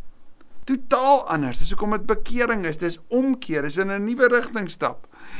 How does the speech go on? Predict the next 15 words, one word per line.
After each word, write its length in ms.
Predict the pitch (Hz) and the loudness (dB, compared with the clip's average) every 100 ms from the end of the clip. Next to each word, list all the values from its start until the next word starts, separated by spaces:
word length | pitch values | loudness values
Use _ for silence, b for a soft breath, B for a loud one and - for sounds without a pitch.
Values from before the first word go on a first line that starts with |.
| B | B
Jy 60 | 208 | 2
het 100 | - | 4
jou 120 | 226 | 4
lojaliteit 680 | 233 226 220 214 262 262 - | 4 2 0 -2 -2 -2 -4
geskuif, 460 | 208 - 170 151 | -8 -4 -2 -2
jy 80 | 196 | -2
is 100 | 208 | -2
nou 160 | 262 233 | -2 -2
syne. 600 | - 269 302 269 160 - - - - b b b b b b b b | -2 -2 0 0 -2 -10 -16 -14 -14 b b b b b b b b
En 60 | - | -4
as 120 | 147 | -2
jy 100 | 180 | -2
syne 640 | - 202 202 208 208 220 247 | -2 -2 0 0 -2 0 0
is, 340 | - - - - b b b b b b b b b - - - | -2 -10 -14 -18 b b b b b b b b b -20 -16 -6
dan 540 | 156 175 185 185 175 | -2 -2 0 0 0